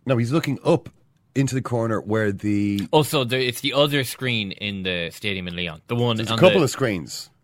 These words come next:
Speaker 1: There's,
Speaker 2: Yeah.
Speaker 1: there's, there's a couple of screens. Uh, one in each, one in each corner diagonally.
Speaker 2: Yeah, but would, if you were sliding towards that corner, would you not be looking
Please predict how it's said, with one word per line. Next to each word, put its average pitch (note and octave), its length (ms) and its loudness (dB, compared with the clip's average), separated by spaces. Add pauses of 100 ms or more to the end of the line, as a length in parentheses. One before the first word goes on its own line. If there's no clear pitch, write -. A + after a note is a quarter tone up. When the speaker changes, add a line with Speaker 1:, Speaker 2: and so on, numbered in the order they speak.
Speaker 1:
There's, A#2 100 0
Speaker 2:
Yeah. G2+ 160 2
Speaker 1:
there's, G#2+ 220 -6
there's G#2 160 -10
a - 40 -8
couple A2+ 140 -2
of G2+ 80 -4
screens. F#2 280 -6 (420)
Uh, F2 480 2 (180)
one A2+ 180 0
in G#2+ 100 0
each, G2+ 340 -4
one A2+ 160 -2
in A2+ 80 0
each G#2+ 180 -4
corner G2 220 -4
diagonally. F#2+ 640 0 (200)
Speaker 2:
Yeah, C3 160 2 (200)
but F3+ 180 2
would, F#3 320 0
if E3 160 -4
you F3+ 80 -2
were D#3+ 80 0
sliding F#3+ 460 -2
towards D#3+ 440 -2
that C#3 200 0
corner, C#3+ 260 -2
would A#2 180 -2
you C3 60 -2
not E3 200 -4
be D3+ 140 0
looking C#3 640 0